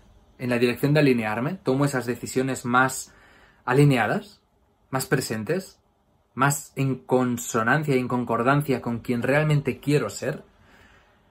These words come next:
más me doy cuenta de que se genera más incertidumbre en mi vida, no menos. Es decir, que si tu objetivo es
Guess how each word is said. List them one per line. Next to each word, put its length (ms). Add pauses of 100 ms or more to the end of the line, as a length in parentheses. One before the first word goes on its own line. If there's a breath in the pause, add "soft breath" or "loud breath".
(120)
más 220
me 100
doy 120
cuenta 340
de 180
que 400 (240)
se 200
genera 340
más 200
incertidumbre 760
en 60
mi 120
vida, 180
no 200
menos. 560 (960 soft breath)
Es 100
decir, 240
que 80
si 120
tu 100
objetivo 500
es 500